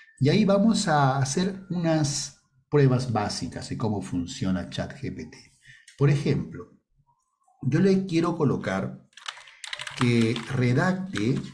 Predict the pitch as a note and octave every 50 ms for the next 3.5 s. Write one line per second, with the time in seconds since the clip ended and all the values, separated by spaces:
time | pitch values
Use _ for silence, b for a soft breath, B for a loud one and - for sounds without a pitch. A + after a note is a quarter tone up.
0 | - _ - F2+ F#2 F#2 - A2 G2+ F#2 F2+ F#2 F#2 F#2+ G#2+ G2+ F#2 F#2+ A2+ A2
1 | G#2 G2+ A2 C3 C#3 - A2 F#2 F2+ F2+ - F#2 F2+ F2 F#2+ C#3 - G#2+ F#2+ F#2+
2 | G#2 G#2 G#2+ G#2 G2+ G2 - - B2 C3+ C3+ - - B2+ A#2 B2 C3 B2+ C3+ F3
3 | F#3+ F#3+ F#3+ - - G#2 C3+ - -